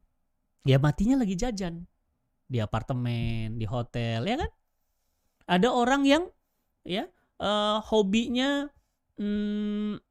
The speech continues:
eh, belanja. Ya matinya lagi belanja.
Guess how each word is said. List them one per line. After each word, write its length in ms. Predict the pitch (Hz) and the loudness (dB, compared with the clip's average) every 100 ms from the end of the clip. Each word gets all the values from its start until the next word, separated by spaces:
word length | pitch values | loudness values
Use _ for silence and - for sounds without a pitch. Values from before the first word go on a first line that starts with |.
| _ _ _ - | _ _ _ -4
eh, 460 | 190 190 190 185 180 | -2 0 -2 -4 -4
belanja. 760 | 160 156 196 254 240 220 185 - - | 0 4 4 4 0 -2 -4 -10 -4
Ya 120 | 170 233 | 0 2
matinya 480 | 285 - 339 359 | 0 0 2 2
lagi 120 | 294 240 | 0 0
belanja. 520 | 214 262 254 214 175 | -2 -4 -8 -10 -14